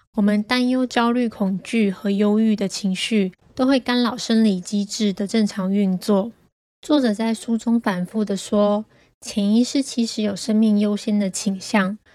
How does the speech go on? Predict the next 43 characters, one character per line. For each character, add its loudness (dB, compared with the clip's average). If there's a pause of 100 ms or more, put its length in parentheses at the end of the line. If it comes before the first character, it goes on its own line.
(240)
会 -2
保 0
存 -2
我 2
们 -2
的 0
生 -2
命 2
免 0
于 0
伤 -2
害。 0 (640)
但 0
我 4
们 0
的 0
心 2
智 -2
若 0
无 0
法 -4
保 -4
持 -6
和 0
谐， 0 (500)
脑 0
中 0
存 0
有 0
负 -2
面、 4
邪 -4
恶、 0
破 -6
坏 -2
性 -2
的 2
想 -2
法， -2 (600)
这 -2
些 2
想 0
法 -4